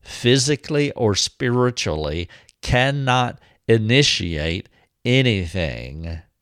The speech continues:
until someone acts on them to make them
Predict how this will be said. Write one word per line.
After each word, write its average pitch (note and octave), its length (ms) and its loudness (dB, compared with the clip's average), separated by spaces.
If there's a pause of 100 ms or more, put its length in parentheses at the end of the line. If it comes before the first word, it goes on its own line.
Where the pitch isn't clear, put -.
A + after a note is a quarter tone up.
(580)
until G#2+ 260 0
someone G2+ 580 -2
acts G2+ 420 -4
on A2+ 320 0
them D#2+ 560 -6
to G#2 100 -6
make G2+ 420 -4
them D2+ 380 -6